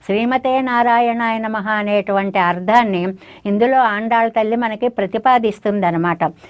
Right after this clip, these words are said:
ఏమిటి అంటే, మొట్టమొదటిది ప్రాప్యత్వర అని ఒకటి ఉండాలి. అంటే, నీ దగ్గరికి రావాలి, తొందరగా రావాలి అని. అది మొదటి పాదంలో చెప్పేసింది. సిత్తం శ్రీగాలే వందు,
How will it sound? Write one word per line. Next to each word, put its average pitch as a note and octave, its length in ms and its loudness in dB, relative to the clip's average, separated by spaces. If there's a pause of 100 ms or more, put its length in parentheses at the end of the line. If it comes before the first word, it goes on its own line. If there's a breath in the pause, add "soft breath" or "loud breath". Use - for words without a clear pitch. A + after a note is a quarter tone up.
(200 loud breath)
ఏమిటి D4+ 360 0
అంటే, C4 340 0
మొట్టమొదటిది A3 1040 0 (400 soft breath)
ప్రాప్యత్వర B3 880 0
అని A3+ 280 2
ఒకటి A3 340 -2
ఉండాలి. F3+ 400 0 (300 soft breath)
అంటే, C#4 440 2 (260 soft breath)
నీ G3+ 180 0
దగ్గరికి G#3 500 0
రావాలి, G3 840 2
తొందరగా G3 600 0
రావాలి F3+ 580 0
అని. E3 140 -2 (280 loud breath)
అది A3 160 4
మొదటి G#3+ 360 0
పాదంలో A#3 520 2
చెప్పేసింది. F3+ 680 -2
సిత్తం B3 640 -2
శ్రీగాలే G3+ 760 2
వందు, F3+ 320 -4